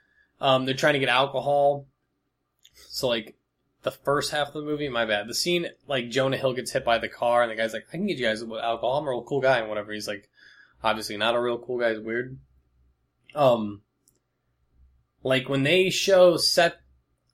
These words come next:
and Evan talking, you know, it's shot from, like, lower and up at them,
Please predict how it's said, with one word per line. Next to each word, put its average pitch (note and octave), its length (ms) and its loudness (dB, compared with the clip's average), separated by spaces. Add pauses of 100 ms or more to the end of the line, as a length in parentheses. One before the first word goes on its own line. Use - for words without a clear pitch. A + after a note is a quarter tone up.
(720)
and C#3 420 0
Evan C#3+ 300 0
talking, B2+ 420 2
you B2+ 60 -4
know, A#2+ 60 -4
it's - 120 -10
shot D3 320 0
from, D3+ 120 -8
like, B2+ 160 -4
lower A2+ 760 -2 (380)
and A2 600 -4 (760)
up C3 260 2
at C3 300 2
them, G2+ 380 -6